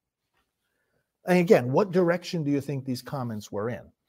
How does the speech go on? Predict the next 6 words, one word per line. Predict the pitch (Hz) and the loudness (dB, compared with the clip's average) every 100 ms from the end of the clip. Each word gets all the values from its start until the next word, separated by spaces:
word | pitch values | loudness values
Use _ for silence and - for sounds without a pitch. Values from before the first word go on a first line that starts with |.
| - - | -20 4
Were | 185 285 370 | 12 12 12
these | 330 302 214 | 8 6 4
divisive | 214 175 214 214 - 185 - | 2 4 2 0 -2 -4 -4
comments | 185 180 175 170 165 - | -2 -2 -2 -4 -8 -10
perhaps, | 156 139 151 151 151 - | -8 -4 -2 -4 -4 -2
uh, | 135 | 2